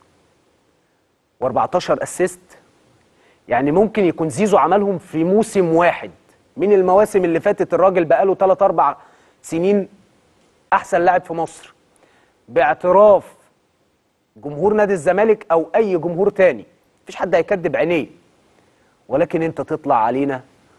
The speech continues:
وتقول لنا: "أنت ما ينفعش يا زيزو تعمل كده، أنت ما ينفعش تقول كده، هو أنت فاكر نفسك، آه، مش عارف إيه". فدي كارثة. لو أنت ما بتعرفش تقيم،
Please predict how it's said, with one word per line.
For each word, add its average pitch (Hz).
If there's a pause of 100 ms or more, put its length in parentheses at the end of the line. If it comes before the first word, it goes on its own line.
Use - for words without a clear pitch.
(200)
وتقول 131
لنا: 147
"أنت 160
ما 135
ينفعش 131
يا 143
زيزو 143
تعمل 123
كده، 95 (580)
أنت 156
ما 131
ينفعش 127
تقول 156
كده، 117 (500)
هو 139
أنت 175
فاكر 151
نفسك، 160 (140)
آه، 131
مش 123
عارف 151
إيه". 147 (2000)
فدي 131
كارثة. 170 (880)
لو 123
أنت 160 (540)
ما 120
بتعرفش 131 (200)
تقيم، 190